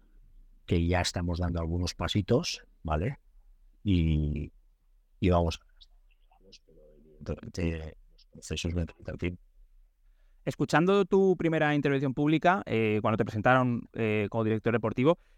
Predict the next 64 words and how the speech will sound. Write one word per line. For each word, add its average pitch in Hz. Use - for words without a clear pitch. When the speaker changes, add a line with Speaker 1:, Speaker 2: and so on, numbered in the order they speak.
Speaker 2:
eh, 110
una 160
de 185
las 165
frases 160
que 127
a 110
mí 127
más 143
me 127
llama 135
la -
atención 123
y 131
creo 120
que 117
en 117
general, 120
general 123
es 143
hici-, 139
cuando 123
hiciste 147
el 147
aviso 151
de, 113
de, -
de 110
que 123
tenéis 123
un 147
yate 143
pero 131
que 117
van 120
a 131
hacer 127
falta 123
remos, 139
que, 113
y 113
que -
va 110
a -
haber 123
que 123
remar 120
todo 120
el 110
mundo, 147
que 113
to-, 143
todo 147
vais 135
a -
tener 127
capacidad 123
de, 117
de 120
aportar 117
en 127
un 123
momento 123
dado. 139